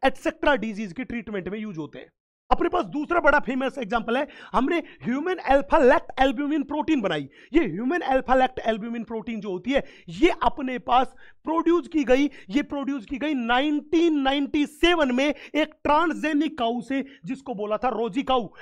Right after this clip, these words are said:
Exactly में इस रोजी काऊ के मिल्क में प्रेजेंट होती है ह्यूमन अल्फा लैक्ट एल्ब्यूमिन प्रोटीन,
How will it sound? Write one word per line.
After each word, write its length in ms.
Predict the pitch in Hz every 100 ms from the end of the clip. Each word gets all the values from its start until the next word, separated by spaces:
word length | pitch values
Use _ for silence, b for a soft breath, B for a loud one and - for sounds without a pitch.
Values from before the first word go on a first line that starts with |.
| B
Exactly 520 | - 202 208 339 294 294
में 80 |
इस 120 | 311 302
रोजी 420 | 240 285 226 359
काऊ 340 | 349 254 262
के 180 | - 311
मिल्क 440 | 226 226 349 330
में 200 | 247 262
प्रेजेंट 440 | 339 240 185 247 226
होती 280 | 214 214 254
है 180 | 269 B B -
ह्यूमन 360 | 240 254 277 262 B -
अल्फा 420 | 262 254 240 254 B -
लैक्ट 400 | 233 240 - -
एल्ब्यूमिन 400 | 240 208 247 262
प्रोटीन, 440 | 277 302 320 269